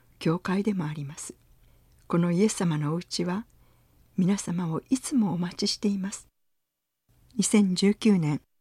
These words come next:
新しい年が始まりました。私たちにとってどのような一年になるのか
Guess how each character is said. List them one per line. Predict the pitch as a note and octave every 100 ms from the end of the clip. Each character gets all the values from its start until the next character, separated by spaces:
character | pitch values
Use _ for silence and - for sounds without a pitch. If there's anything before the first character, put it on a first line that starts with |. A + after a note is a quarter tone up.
| _ _ _ _ _ -
新 | F#3+ - A#3+ B3+
し | -
い | A#3
年 | F3 - D#3
が | C#3 -
始 | - E3+
ま | F#3
り | F#3
ま | E3 F3+
し | -
た。 | D3+ - _ _ _ _ _
私 | F3+ F#3 -
た | - F#3
ち | -
に | F3+
と | -
っ | G3+
て | _ - - _ _ _ _ -
ど | G#3
の | G#3+ A#3+
よ | C4+
う | C#4+
な | G#3
一 | D3+ - G3+
年 | G3+ E3+
に | D#3
な | D#3+
る | F#3
の | E3 D#3+
か | - C#3+